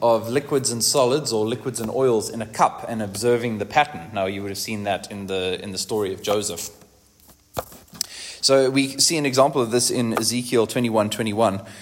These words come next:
"For the king of Babylon stands at the parting of the way, at the head of the two ways, to use divination.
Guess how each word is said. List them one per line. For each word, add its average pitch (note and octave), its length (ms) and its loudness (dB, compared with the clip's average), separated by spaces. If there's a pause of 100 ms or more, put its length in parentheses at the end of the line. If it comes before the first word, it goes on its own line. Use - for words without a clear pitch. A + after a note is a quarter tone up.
(180)
"For C#3+ 140 2
the C#3 80 4
king A3 300 2
of D#3+ 120 2
Babylon C#3+ 640 4
stands D3 580 2
at G2+ 140 -8
the - 60 -6
parting C3+ 440 2
of A2+ 120 -4
the A2 80 0
way, G#2 400 4
at G2 120 -2
the A2 60 -2
head D#3+ 240 4
of C#3+ 100 0
the C#3+ 80 0
two D3 240 0
ways, A2+ 500 4
to - 140 -6
use D3+ 420 0
divination. B2 800 0